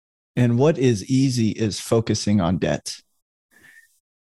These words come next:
A-, and it's easy because you've been focusing on it for a while. Uh, somebody told me recently,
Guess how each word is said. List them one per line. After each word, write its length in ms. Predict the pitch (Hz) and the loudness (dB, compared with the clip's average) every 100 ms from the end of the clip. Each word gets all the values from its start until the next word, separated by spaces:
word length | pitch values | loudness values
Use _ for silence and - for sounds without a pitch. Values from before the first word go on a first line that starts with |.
| _ _ _ _ - | _ _ _ _ -4
A-, 180 | 131 139 | -2 0
and 100 | 135 | -2
it's 160 | 131 | 0
easy 300 | 147 180 160 | 2 2 2
because 400 | 120 123 135 123 | 0 2 0 2
you've 120 | 131 | 0
been 120 | 131 127 | 2 2
focusing 540 | 135 131 131 135 131 | 0 0 -2 0 0
on 120 | 131 | 0
it 140 | 131 - | 0 -2
for 120 | 127 | -2
a 40 | |
while. 400 | 123 135 165 - _ _ _ _ _ _ _ _ _ _ - | 0 2 0 -2 _ _ _ _ _ _ _ _ _ _ -4
Uh, 220 | 113 92 | -4 -2
somebody 320 | - 131 127 | -2 0 0
told 200 | 117 131 | 0 0
me 100 | 127 | 2
recently, 640 | 117 131 127 110 117 113 | 0 0 -2 0 0 -2